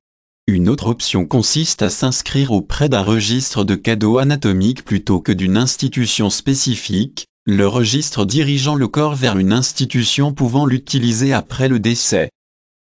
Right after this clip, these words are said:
Pour s'inscrire à un programme volontaire de corps afin de donner un corps à la science, une personne doit remplir un document d'enregistrement indiquant qu'elle souhaite faire un don anatomique et donner son consentement.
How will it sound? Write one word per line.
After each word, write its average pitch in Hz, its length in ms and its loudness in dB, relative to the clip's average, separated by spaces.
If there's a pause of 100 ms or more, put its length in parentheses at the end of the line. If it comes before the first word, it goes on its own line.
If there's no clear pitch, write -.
(160)
Pour 104 200 0
s'inscrire 135 640 0
à 120 60 2
un 92 140 0
programme 98 480 0
volontaire 95 520 0
de 98 120 2
corps 147 360 0
afin 139 280 0
de 110 120 2
donner 98 380 2
un 131 100 0
corps 139 240 0
à 131 60 2
la 101 140 0
science, 101 680 0 (220)
une 98 220 2
personne 135 520 0
doit 98 180 0
remplir 101 480 0
un 98 80 2
document 131 540 2
d'enregistrement 117 840 0
indiquant 113 440 0
qu'elle 143 260 0
souhaite 143 340 0
faire 92 280 0
un 90 80 2
don 123 220 2
anatomique 135 640 2
et 117 60 2
donner 110 300 2
son 127 200 0
consentement. 120 720 0